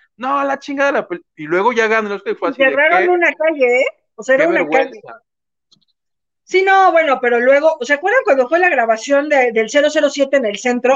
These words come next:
Speaker 2: Eso, eso sí que decías tú, "Puta, este, tienes tiempo", o sea, cerraron todo, todo el primer
Speaker 1: <laughs>
Speaker 2: plano, más las calles ad-, adjuntas, más no sé qué,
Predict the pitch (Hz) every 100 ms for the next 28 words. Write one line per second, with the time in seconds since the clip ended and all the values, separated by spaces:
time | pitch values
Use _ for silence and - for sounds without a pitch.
0 | - 294 370 - 294 330 - 311 311 302
1 | 226 269 269 294 277 269 _ _ _ 269
2 | 359 359 392 370 - 269 269 262 247 311
3 | 359 403 339 330 339 320 294 285 320 370
4 | 370 - 370 370 359 - 320 359 381 -
5 | 294 294 330 277 339 392 381 302 294 _
6 | _ _ 254 247 254 247 247 302 330 359
7 | 320 220 - 226 226 277 311 330 339 302
8 | 240 233 233 220 240 247